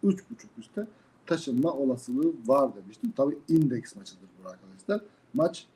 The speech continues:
üç bir bitti. İndekse de çok güzel girdik. Bugün de iki tane indeks maçım var. Notunuzu alın. Maalesef ama iddia da açık değil. Yurt dışından ya da canlıdan bakarsanız ya da yurt dışından oynayanlar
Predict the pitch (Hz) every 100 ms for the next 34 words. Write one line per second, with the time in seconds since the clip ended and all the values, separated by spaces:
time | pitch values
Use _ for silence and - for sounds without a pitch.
0 | _ 170 170 - - 185 - 160 - 180
1 | 180 _ _ - 156 127 107 - 113 165
2 | 170 _ _ 139 110 - - 147 147 110
3 | 143 185 143 185 180 170 180 165 - -
4 | 151 151 139 151 151 151 113 107 110 127
5 | 190 - _ _ 190 196 160 131 139 151
6 | 196 - _ _ 185 185 160 160 160 -
7 | 156 151 131 _ 156 147 151 147 - 170
8 | 165 170 - 165 175 - _ _ 196 190
9 | 185 151 - 139 156 202 165 143 139 160
10 | 160 165 156 156 151 156 135 123 156 160
11 | - 127 135 147 147 - - 107 175 131
12 | 113 196 311